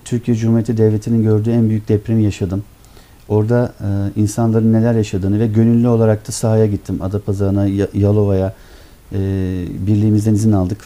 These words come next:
Bizi gönüllü gönderdiler. Evet, biz ders almıyoruz. Yani bin dokuz yüz doksan dokuz yaşamış bir Türkiye, e, rakamlara bakarsanız dask rakamlarına bakın, yenilenme rakamlarına bakın, çok gerisinde,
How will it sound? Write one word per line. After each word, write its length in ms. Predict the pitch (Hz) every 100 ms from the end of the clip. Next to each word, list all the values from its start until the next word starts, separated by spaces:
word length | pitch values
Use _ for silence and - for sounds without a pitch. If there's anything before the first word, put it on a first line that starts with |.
| - - - - - - - -
Bizi 220 | 98 98 104
gönüllü 360 | 104 107 107
gönderdiler. 640 | 98 95 92 90 92 110 - - - - - - -
Evet, 220 | 117 147 147
biz 160 | 127
ders 260 | 117 113 -
almıyoruz. 500 | 123 113 92 85 - - - - - - - -
Yani 220 | 101 101 104
bin 140 | 117
dokuz 220 | 123 131
yüz 60 | 113
doksan 340 | 113 - 120
dokuz 240 | 120 123 120
yaşamış 480 | 117 - 120 120
bir 40 | 113
Türkiye, 460 | - 131 - 113 135 - - - - -
e, 40 | 101 101 101
rakamlara 520 | 98 107 123 123 123 120
bakarsanız 600 | 120 131 123 117 117 110
dask 340 | 117 - -
rakamlarına 540 | 110 117 110 113 117 113
bakın, 340 | 104 104 107
yenilenme 460 | 104 104 107 113 117
rakamlarına 560 | 113 110 117 117 117 107
bakın, 180 | 104
çok 280 | 113 131 127
gerisinde, 520 | 113 95 - 92 90